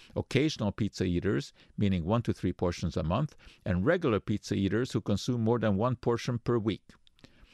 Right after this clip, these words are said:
Heart attack victims reported they had exercised less than controls, smoked more often, consumed more coffee, and drank less alcohol. No surprise here.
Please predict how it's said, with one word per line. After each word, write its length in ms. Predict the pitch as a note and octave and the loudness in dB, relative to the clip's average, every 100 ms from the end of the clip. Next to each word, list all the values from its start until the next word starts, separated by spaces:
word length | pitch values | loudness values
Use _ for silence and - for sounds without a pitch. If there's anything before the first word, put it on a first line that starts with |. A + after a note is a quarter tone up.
| - | -8
Heart 180 | - D3+ | 2 2
attack 300 | F#3 C3+ A2 | 4 2 2
victims 420 | A#2+ - A#2+ G#2+ | 0 -2 -2 0
reported 440 | G2+ - A#2+ B2+ G2+ | -2 0 0 0 2
they 80 | G#2+ | 2
had 180 | F2+ - | 2 0
exercised 680 | F2+ - A#2+ - F#2+ F2 - | -4 -2 -4 0 0 0 -2
less 400 | G#2+ G#2+ D3+ - | 0 2 0 -2
than 200 | A2+ A2+ | -2 0
controls, 640 | - A2+ - B2 E3 - - - - - - | 0 0 0 0 0 -4 -10 -20 -20 -20 -8
smoked 560 | - C3 G#2+ E3+ - | -4 2 2 2 0
more 220 | B2+ A2+ | 0 4
often, 420 | A2 G#2+ A#2+ D3 E3+ - _ - | 4 2 0 -2 -4 -12 _ 0
consumed 540 | A2+ - D3+ C3 F#2+ | 0 2 0 0 0
more 180 | A#2 C#3+ | 2 0
coffee, 560 | - A2 A2 B2 D#3 - - - | 2 2 2 0 0 -4 -14 -2
and 160 | A2 F2+ | 0 2
drank 320 | A#2 A#2+ A2+ | 2 2 2
less 220 | A2+ - | 0 0
alcohol. 560 | A#2 C3 G2+ D#2+ - E2 _ _ _ _ _ _ - | 0 0 0 -2 -2 -10 _ _ _ _ _ _ -4
No 140 | D3+ | -2
surprise 500 | D3 F#2+ - F#2+ G#2+ | 0 0 2 2 0
here. 260 | - E2+ | -2 -4